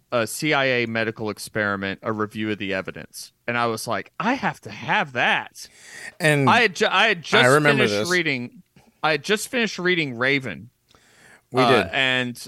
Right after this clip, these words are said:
Speaker 1: like, I was very interested in the enigma that was Jim Jones. And after we, after we got a hold of these books, I, like, I have never read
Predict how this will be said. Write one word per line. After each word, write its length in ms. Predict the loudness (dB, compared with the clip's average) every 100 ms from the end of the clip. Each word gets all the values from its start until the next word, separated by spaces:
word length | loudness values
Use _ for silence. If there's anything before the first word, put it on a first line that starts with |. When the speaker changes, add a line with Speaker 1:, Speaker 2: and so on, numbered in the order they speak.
| -4
Speaker 1:
like, 380 | 0 0 -2 -4
I 180 | -2 0
was 220 | -2 -6
very 380 | -2 2 2 0
interested 760 | -4 -4 -8 -4 0 2 2
in 260 | -2 -6 -4
the 160 | -2 -2
enigma 540 | -2 -2 -2 -4 -4
that 240 | -4 -6
was 320 | -2 -2 -2 -6
Jim 260 | -12 -10 -10
Jones. 540 | -6 -2 -2 -4 -10
And 160 | -8 -2
after 260 | -2 -2 -6
we, 300 | -6 -12 -6
after 280 | -4 -2 -4
we 100 | -6
got 240 | 0 0
a 60 | 2
hold 220 | 0 -4
of 40 | -4
these 220 | -6 -6
books, 320 | -2 -2 -2
I, 200 | -4 -4 -4 -6
like, 280 | -2 -2 -4 _ _ -4
I 140 | 2 2
have 180 | 0
never 720 | -4 0 0 0 -2 0 -2 -6 _ _ _ _ _ -14
read 500 | -2 2 4 2 -2